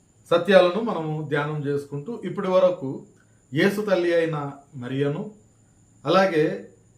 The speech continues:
ఇహలోకంలో భూలోకపు తండ్రిగా ఉన్న యోసేపును గురించి మనము ధ్యానం చేసుకున్నాం. ఈరోజు మూడవదిగా మత్తయి సువార్త రెండవ అధ్యాయం మొదటి వచనంలో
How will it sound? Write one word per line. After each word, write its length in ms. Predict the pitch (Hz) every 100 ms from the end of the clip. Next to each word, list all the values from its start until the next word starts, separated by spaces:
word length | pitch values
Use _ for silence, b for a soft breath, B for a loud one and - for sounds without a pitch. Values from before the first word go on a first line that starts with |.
| _ _
ఇహలోకంలో 960 | 143 175 208 208 208 190 196 214 226 156 127
భూలోకపు 440 | 170 208 208 202 190 175
తండ్రిగా 380 | 170 170 175 170
ఉన్న 440 | 170 165 160 - - 139 139
యోసేపును 480 | 180 175 185 165 165
గురించి 420 | 151 147 135 214
మనము 300 | 202 165 147
ధ్యానం 400 | 139 139 143 135
చేసుకున్నాం. 440 | 131 - 123 113 - _ _ _ _ - _ _ -
ఈరోజు 280 | 185 220 214
మూడవదిగా 880 | 208 233 240 214 202 151 135 151 - - _ _ _ _ _ _ -
మత్తయి 300 | 165 240 233
సువార్త 320 | 214 214 220
రెండవ 340 | 226 190 185 196
అధ్యాయం 540 | 190 175 165 180 180 156
మొదటి 260 | 156 175
వచనంలో 680 | 165 156 151 147 127 123 -